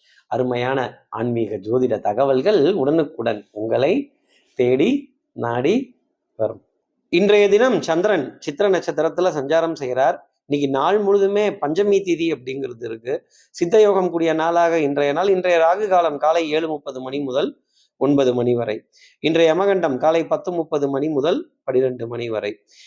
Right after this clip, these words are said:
இன்றைய நல்ல நேரம் காலை ஆறு முப்பது மணி முதல் ஏழு முப்பது மணி வரை. மாலை நான்கு முப்பது மணி முதல் ஐந்து முப்பது மணி வரை. பூரட்டாதி நட்சத்திரத்துல இருப்பவர்களுக்கு இன்னைக்கு சந்திராஷ்டமம். சூலம் கொண்ட திசையாக கிழக்கு,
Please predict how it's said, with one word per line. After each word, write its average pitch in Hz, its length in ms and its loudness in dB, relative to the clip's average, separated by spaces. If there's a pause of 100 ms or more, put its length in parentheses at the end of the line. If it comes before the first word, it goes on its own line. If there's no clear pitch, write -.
(120)
இன்றைய 147 320 4
நல்ல 143 240 2
நேரம் 170 360 0
காலை 156 300 2
ஆறு 147 320 2
முப்பது 147 360 -2
மணி 135 200 -4
முதல் 165 420 -2
ஏழு 139 240 2
முப்பது 113 340 -10
மணி 110 220 -12
வரை. 110 260 -16 (440)
மாலை 160 480 2
நான்கு 160 340 -2
முப்பது 147 320 -2
மணி 135 200 0
முதல் 160 520 0
ஐந்து 131 280 -2
முப்பது 104 340 -8
மணி 104 220 -10
வரை. 104 300 -6 (460)
பூரட்டாதி 190 580 4
நட்சத்திரத்துல 170 540 -2
இருப்பவர்களுக்கு 147 1200 0
இன்னைக்கு 151 540 0 (320)
சந்திராஷ்டமம். 113 600 -6 (460)
சூலம் 185 380 4
கொண்ட 175 200 0
திசையாக 160 480 0
கிழக்கு, 160 720 -2